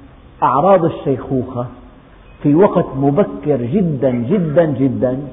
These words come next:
ظهرت على هذه النعجة. يعني الله عز وجل قال: "إنا خلقنا الإنسان من نطفة أمشاج نبتليه فجعلناه سميعا بصيرا". خلق الله هو الكامل،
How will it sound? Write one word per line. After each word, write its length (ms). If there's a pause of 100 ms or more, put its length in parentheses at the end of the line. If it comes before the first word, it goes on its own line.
(280)
ظهرت 420
على 180
هذه 360
النعجة. 440 (1300)
يعني 200
الله 160
عز 240
وجل 280 (100)
قال: 160
"إنا 260 (100)
خلقنا 320
الإنسان 540
من 160
نطفة 600
أمشاج 540 (580)
نبتليه 680 (440)
فجعلناه 760
سميعا 360
بصيرا". 540 (380)
خلق 320
الله 160
هو 200
الكامل، 420